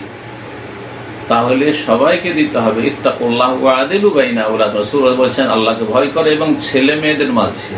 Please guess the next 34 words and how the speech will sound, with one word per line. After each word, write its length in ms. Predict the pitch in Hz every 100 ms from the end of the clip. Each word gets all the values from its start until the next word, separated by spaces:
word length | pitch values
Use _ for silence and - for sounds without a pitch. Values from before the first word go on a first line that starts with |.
| 95
তোমার 200 | 104 101
যদি 160 | 110 104
একাধিক 340 | 101 110 123 -
ছেলে 240 | 104 117
মেয়ে 180 | 135 139
থাকে, 320 | - 98 131 -
তাদের 280 | 113 92 117
মাঝে 300 | 120 117 139
সুবিচার 560 | - 95 117 110 135
করো 240 | - 139 143
এবং 280 | 147 143 123
দিলে 300 | 131 139 147 -
সবাইকে 360 | 101 131 -
দাও, 180 | 78 - - - - - - 82
দিলে 340 | 98 104 - - - - - - - - - -
সবাইকে 420 | 87 107 113 104
দিতে 280 | 85 87 92
হবে। 80 | -
পক্ষান্তরে 580 | 139 - 175 151 147 120 - - - - - - - - - - -
অন্যান্যদের 640 | 131 143 170 165 143 135 107
ক্ষেত্রে 440 | 113 - 95 95 - - - - - - -
কোনো 200 | 131 135
অসুবিধা 500 | 123 120 123 113 104
নেই 340 | 98 98 101 101
যে 140 | 110 -
আপনাকে 600 | 110 113 107 101 92 87
যদি 300 | 98 92 101
আপনার 280 | - 104 104
ফুফু 420 | - 110 101 98 - - - - - -
এই 80 | -
ফ্ল্যাট 280 | - 117 107 110
লিখে 260 | 113 127
দিয়ে 240 | 117 113 101
দেয়, 200 | 110